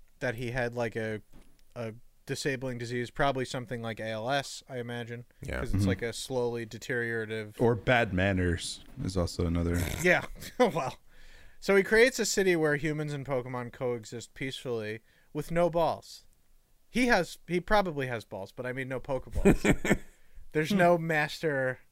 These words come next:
Speaker 1: pet, partner, control thing.
Speaker 2: It's a
Speaker 1: Well,
Speaker 2: very
Speaker 1: they're, they're
Speaker 2: progressive city.
Speaker 1: they, they live together in, in harmony.
Speaker 2: Yeah.
Speaker 3: Mm.
Speaker 1: Um,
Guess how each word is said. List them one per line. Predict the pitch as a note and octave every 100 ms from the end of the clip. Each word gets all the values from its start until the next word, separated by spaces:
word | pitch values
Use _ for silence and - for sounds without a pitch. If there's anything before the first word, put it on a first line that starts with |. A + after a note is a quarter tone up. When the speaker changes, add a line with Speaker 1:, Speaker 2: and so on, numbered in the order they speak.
| - -
Speaker 1:
pet, | D3+ C3+ - - - - _ -
partner, | - C#3 C3 B2
control | A#2 B2+ - B2 A#2+
thing. | A#2+ A2
Speaker 2:
It's | G#2
a |
Speaker 1:
Well, | B2
Speaker 2:
very | C3
Speaker 1:
they're, | D3+
they're |
Speaker 2:
progressive | C#3+ E2+ F#2 - D#2+
city. | - D#2+ D#2 - - - -
Speaker 1:
they, | -
they | G3+ A3
live | G#3+ A#3+ F#3+
together | - C#3+ C#3+ G#2 G2 - -
in, | B2+ A#2+ A2+ -
in | B2
harmony. | - D#3+ D3+ G#2+ - -
Speaker 2:
Yeah. | A#2 - -
Speaker 3:
Mm. | A#2+
Speaker 1:
Um, | G2+ C3+ B2 A#2+